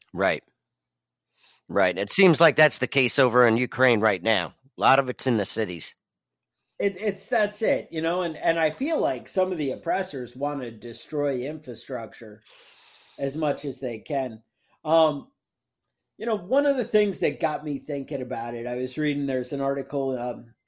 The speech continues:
Speaker 2: in the Military Times, Military News, whichever, whatever one,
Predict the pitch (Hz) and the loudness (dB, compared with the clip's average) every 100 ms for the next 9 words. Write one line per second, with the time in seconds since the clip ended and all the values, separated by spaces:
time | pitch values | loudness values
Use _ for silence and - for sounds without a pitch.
0 | _ 139 135 135 139 131 131 135 120 117 | _ -8 -4 -2 -2 -2 -4 -4 -4 -8
1 | 131 123 127 123 - - - 104 104 - | -8 -6 -8 -8 -12 -20 -18 -14 -14 -12
2 | 110 110 110 113 117 - - _ _ 117 | -10 -8 -8 -10 -12 -20 -20 _ _ -12
3 | 139 110 110 - _ _ _ _ _ 156 | -8 -8 -8 -12 _ _ _ _ _ 0
4 | 143 117 107 104 | 0 0 -4 -6